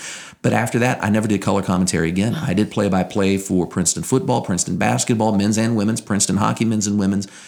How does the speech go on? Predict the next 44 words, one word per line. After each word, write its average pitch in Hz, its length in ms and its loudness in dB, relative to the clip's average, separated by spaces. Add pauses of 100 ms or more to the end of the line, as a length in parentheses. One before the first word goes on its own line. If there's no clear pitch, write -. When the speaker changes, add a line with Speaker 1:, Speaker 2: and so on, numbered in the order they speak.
(180)
Speaker 1:
baseball 113 360 2
and 104 100 0
softball. - 680 -2
Never 151 340 4
learned 220 240 4
lacrosse. 123 460 0
I - 20 -2
should 107 220 -4
have, 87 240 -4
though, 85 120 -2
while 87 180 -2
I 78 60 -4
was 95 180 -6
there. 95 260 -4 (680)
And 131 160 6
then 123 120 2
coming 110 260 4
back 92 240 2
here, 180 340 2
that 104 240 0
parlayed 104 460 2
into 101 380 2
doing 92 260 2
high 104 200 2
school 123 200 0
sports, 113 440 0
and 92 100 4
now 95 260 4
with 95 320 2
U 101 180 2
L 98 100 2
women's 92 240 2
basketball, 101 840 0 (340)
filling 107 360 2
in 101 320 4
on 92 640 2
men's 107 340 2
basketball, 101 520 0
baseball, 98 480 2
softball 95 460 0
when 92 120 4
they 85 120 0
need 98 260 0
me. 92 160 -6